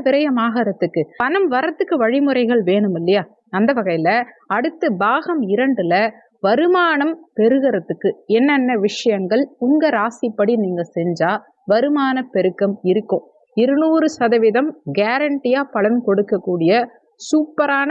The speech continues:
பரிகாரங்களை அடுத்த பார்ட்ல பாகம் இரண்டுல கொடுக்கிறோம். இந்த வீடியோவை விட பாகம் இரண்டு இன்னும் எஃபெக்டிவா இருக்கும்.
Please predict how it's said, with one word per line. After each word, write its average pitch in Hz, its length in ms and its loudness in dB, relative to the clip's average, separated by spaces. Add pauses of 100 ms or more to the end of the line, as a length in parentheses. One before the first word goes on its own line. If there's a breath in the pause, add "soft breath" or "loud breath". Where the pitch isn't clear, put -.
(120)
பரிகாரங்களை 226 800 0 (460)
அடுத்த 262 280 -2 (120)
பார்ட்ல 180 320 -2 (220)
பாகம் 247 280 0 (120)
இரண்டுல 202 360 0 (120)
கொடுக்கிறோம். 175 420 0 (200)
இந்த 370 140 4 (120)
வீடியோவை 320 380 4
விட 240 140 2 (320)
பாகம் 311 440 0
இரண்டு 233 320 2 (280)
இன்னும் 349 280 4
எஃபெக்டிவா 254 540 0
இருக்கும். 262 300 0